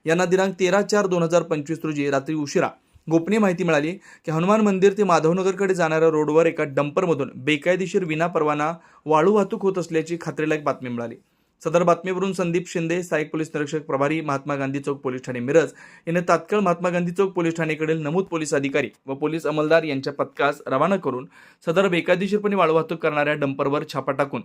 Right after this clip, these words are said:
जप्त करण्याचे आदेश दिले. वरीलप्रमाणे नमूद पथकातील अधिकारी व अंमलदार हे मिळालेल्या बातमीप्रमाणे हनुमान मंदिर ते माधवनगरकडे जाणाऱ्या रोडवरील झोपडपट्टीजवळ सापळा रचून थांबले असता थोड्या वेळात सदर ठिकाणी अवैधरित्या वाळूची चोरटी वाहतूक करणारा एक निळ्या पांढऱ्या रंगाचा डंपर येताना दिसला.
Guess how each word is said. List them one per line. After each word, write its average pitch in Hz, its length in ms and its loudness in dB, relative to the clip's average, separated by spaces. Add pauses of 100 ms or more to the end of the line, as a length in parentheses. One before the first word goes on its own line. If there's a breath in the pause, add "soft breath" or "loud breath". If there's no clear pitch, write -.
जप्त 139 300 -4
करण्याचे 139 300 -2
आदेश 120 240 -4
दिले. 117 140 -8 (440 loud breath)
वरीलप्रमाणे 185 500 4
नमूद 170 240 0
पथकातील 160 480 0
अधिकारी 151 400 0
व 170 60 0
अंमलदार 143 500 0
हे 160 180 -8
मिळालेल्या 160 360 2
बातमीप्रमाणे 151 600 0 (380 soft breath)
हनुमान 175 300 2
मंदिर 185 320 2
ते 180 100 0
माधवनगरकडे 165 720 0
जाणाऱ्या 147 360 2
रोडवरील 135 400 0 (280 soft breath)
झोपडपट्टीजवळ 180 720 2
सापळा 156 400 2
रचून 156 260 -4
थांबले 139 240 -2
असता 139 180 -4 (380)
थोड्या 170 180 2
वेळात 180 180 4
सदर 170 260 0
ठिकाणी 165 460 -4 (240 loud breath)
अवैधरित्या 180 500 2
वाळूची 170 320 2
चोरटी 165 340 -4
वाहतूक 151 300 -2
करणारा 143 300 -2
एक 151 80 -8
निळ्या 151 280 2
पांढऱ्या 180 360 0
रंगाचा 151 300 0
डंपर 139 340 0
येताना 123 240 -4
दिसला. 123 260 -8